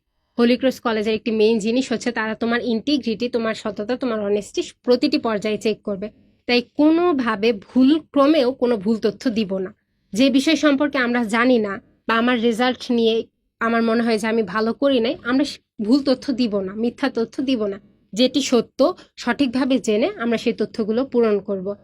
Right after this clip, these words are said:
যে তথ্য আমি জানি না, দরকারে অভিভাবকের কাছ থেকে ভালোভাবে জেনে নেব, তারপরে পূরণ করব।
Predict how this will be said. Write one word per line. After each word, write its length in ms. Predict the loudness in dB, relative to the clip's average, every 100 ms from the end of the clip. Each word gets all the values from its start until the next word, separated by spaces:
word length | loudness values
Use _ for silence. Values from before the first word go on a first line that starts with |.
| _ _
যে 120 | 0
তথ্য 280 | 2 0 2
আমি 180 | 2 2
জানি 260 | 0 0 0
না, 100 | 0
দরকারে 440 | -2 -4 -2 -2
অভিভাবকের 600 | -2 -2 -2 -2 -4 -6
কাছ 240 | -6 -10
থেকে 200 | -6 -4
ভালোভাবে 500 | -2 -2 -4 -2 -4
জেনে 300 | -2 2 2
নেব, 300 | 2 0 -2
তারপরে 540 | -4 -4 -4 -2 0 0
পূরণ 340 | 0 2 0
করব। 340 | -2 -6 -6